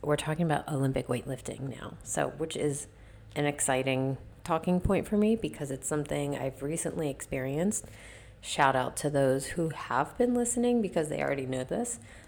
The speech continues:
Olympic weightlifting was a, m-, the main modality for my f-, strength training in two thousand eighteen, and that's a pretty good reason to have it in this guide.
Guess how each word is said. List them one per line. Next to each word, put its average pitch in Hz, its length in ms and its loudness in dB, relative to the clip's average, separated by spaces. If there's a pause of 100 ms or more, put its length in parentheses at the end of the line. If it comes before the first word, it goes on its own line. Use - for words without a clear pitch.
(160)
Olympic 165 540 0
weightlifting 147 640 -4
was 135 540 -2
a, 127 520 -8 (500)
m-, 165 200 4 (180)
the 160 100 4
main 143 440 6
modality 135 640 4
for 135 260 -2
my 127 460 2
f-, - 240 -14 (260)
strength 147 400 -2
training 143 500 2
in 151 160 -2
two 151 140 -6
thousand 139 320 0
eighteen, 190 480 0 (600)
and 139 800 2 (360)
that's 170 460 4
a 160 560 6 (140)
pretty 220 240 8
good 170 200 2
reason 143 280 2
to 139 60 0
have 139 200 0
it - 120 0
in 135 140 2
this 135 160 -2
guide. 139 460 -2